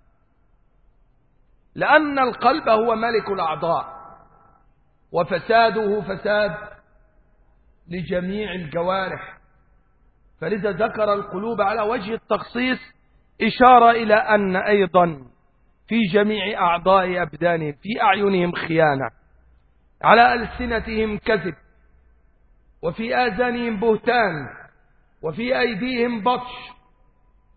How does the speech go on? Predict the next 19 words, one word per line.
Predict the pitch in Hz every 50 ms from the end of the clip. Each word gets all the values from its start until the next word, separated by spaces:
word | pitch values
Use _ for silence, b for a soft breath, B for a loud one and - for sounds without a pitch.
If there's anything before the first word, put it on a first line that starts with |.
| _ _ _ _ _ _ _ _ _ _ _ _ _ _ _ _ _ _ _ _ _ _ _ _ _ _ _ -
لأن | 143 - - 180 180 175 175
قسوة | 170 165 - 226 277 277 - - 233 214 208 - -
القلوب | 196 185 - - 185 180 180 185 185 185 175 147
لا | 165 175 180
تكون | 165 - 180 156 - - 185 180 170 170
إلا | - 185 175 165 160 151 151
من | 151 147 143
هذا | 143 147 156 160 139 151 143
كله، | - - 147 147 135 120 113 117 107 - _ _ _ _ _ _ _ _ _ _ _ _ _ _ _ _ _ _ _ _ -
والقلب | - 143 160 165 156 143 - - 202 220 233 214 180
هو | 165 165 165 160 165 160
ملك | 160 175 190 202 175 - -
الأعضاء، | 143 143 143 127 123 123 123 143 139 135 - - - - _ _ _ _ _ _ _ _ _ _ _ _ _ -
ولذا | 131 147 160 170 139 160 147
قال: | 139 - - 175 185 175
"ألا | 170 175 175 156 151 165 -
إن | 247 214 196 175 160 147
في | 135 - - 143
الجسد | 131 123 _ - 180 214 208 - 175 151